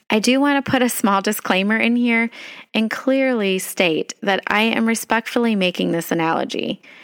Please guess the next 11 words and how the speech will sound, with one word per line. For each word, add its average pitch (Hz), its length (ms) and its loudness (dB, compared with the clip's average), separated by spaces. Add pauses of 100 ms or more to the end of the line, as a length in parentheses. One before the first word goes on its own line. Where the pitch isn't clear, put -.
(220)
In 185 200 0
no 202 200 2
way 185 380 2
do 190 240 0
I 170 200 2
equate 165 720 0 (140)
our 180 180 2
son 185 260 0
Toby 170 400 0
with 170 240 -4
Jesus, - 640 -2